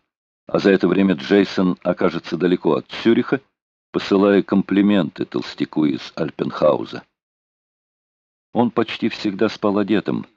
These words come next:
поэтому ему не было нужно долго собираться. Кроме как надеть пальто. Надев его, он ещё раз проверил надёжность ног.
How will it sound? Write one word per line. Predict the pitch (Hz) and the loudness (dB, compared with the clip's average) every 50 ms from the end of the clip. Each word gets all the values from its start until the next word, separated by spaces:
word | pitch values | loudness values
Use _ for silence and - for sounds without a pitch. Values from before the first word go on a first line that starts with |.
| _ _ _ _ _ _ | _ _ _ _ _ _
поэтому | - 82 95 95 - 98 98 98 | 2 2 2 4 4 2 4 4
ему | 98 98 101 98 | 4 4 4 4
не | 101 101 107 110 | 4 4 4 2
было | 98 95 98 98 98 | 2 2 2 2 2
нужно | 98 98 92 87 - 95 90 82 | 2 0 -2 -4 -4 -4 -4 -2
долго | 73 90 90 85 80 82 | 0 2 2 2 0 -2
собираться. | - - 85 78 85 78 73 69 - - - - - _ _ _ _ _ _ _ _ _ _ _ _ | -4 -4 -2 0 0 0 0 0 -2 -6 -12 -14 -16 _ _ _ _ _ _ _ _ _ _ _ _
Кроме | - - 110 123 113 95 - | -4 -2 0 0 0 0 -2
как | - 95 - | -2 -4 -2
надеть | 101 95 90 - 90 - | -2 -4 -2 -2 -4 -4
пальто. | - 95 82 - - 101 82 - _ _ _ _ _ _ _ _ _ _ _ _ _ _ _ _ _ _ _ - | -2 -4 -4 -4 -4 -6 -6 -8 _ _ _ _ _ _ _ _ _ _ _ _ _ _ _ _ _ _ _ -8
Надев | 65 71 69 - - 101 104 - | -4 -4 -2 0 0 0 0 0
его, | 117 117 117 123 131 - _ _ _ _ _ _ _ _ _ | 0 0 0 0 -2 -4 _ _ _ _ _ _ _ _ _
он | - 92 | 0 0
ещё | 90 82 95 92 - - - 101 95 85 | 2 2 2 0 0 0 2 2 4 4
раз | 85 80 73 - - - - - | 4 2 0 -2 -6 -16 -16 -12
проверил | - 80 78 71 76 92 95 101 101 101 | -6 -4 -2 2 4 4 4 4 2 0
надёжность | 98 85 67 - 80 78 71 - 80 73 - - - | 0 -2 0 0 -2 -2 -2 -4 -8 -8 -10 -8 -6
ног. | 78 73 64 - - - | -4 -4 -4 -6 -8 -20